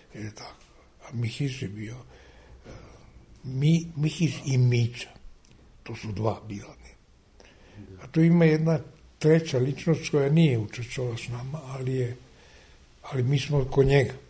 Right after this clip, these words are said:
se skupljali na Studentskom trgu, je imao stan neki svoj sa Mihizom. Zajedno su studirali filozofiju,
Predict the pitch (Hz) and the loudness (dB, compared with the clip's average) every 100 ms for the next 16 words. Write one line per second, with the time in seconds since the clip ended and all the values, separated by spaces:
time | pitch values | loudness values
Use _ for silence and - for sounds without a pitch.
0 | - - - - - 113 117 - 101 - | -20 -20 -20 -20 -18 -16 -12 -10 -10 -12
1 | - 117 117 131 120 117 113 - - 123 | -6 -4 -2 -2 0 -2 -4 -12 -20 -20
2 | 117 117 117 107 117 - - - 147 147 | -16 -14 -14 -16 -20 -20 -20 -6 -2 0
3 | 131 - 104 98 131 131 120 98 98 101 | -2 -4 -10 -8 -6 -4 -6 -8 -10 -10
4 | 87 - - - - - - 131 117 95 | -12 -18 -20 -20 -14 -6 -2 0 -2 -4
5 | 110 110 - 143 - - - 135 151 160 | -6 -6 -6 -8 -10 -14 -4 0 0 0
6 | - - - - - - - - 139 135 | -6 -18 -20 -20 -20 -14 0 4 6 6
7 | 131 - 117 - - - - _ - - | 6 4 0 -2 -10 -16 -20 _ -20 -20
8 | - - - 117 139 117 92 - 117 - | -20 -20 -12 0 2 2 -2 -8 -12 -14
9 | - 101 104 117 131 156 165 - - - | -12 -10 -6 -6 -4 -4 -4 -12 -20 -20
10 | - - - - _ - 110 110 95 113 | -20 -20 -20 -20 _ -4 -2 -2 -4 -8
11 | 113 143 151 | -6 -4 -4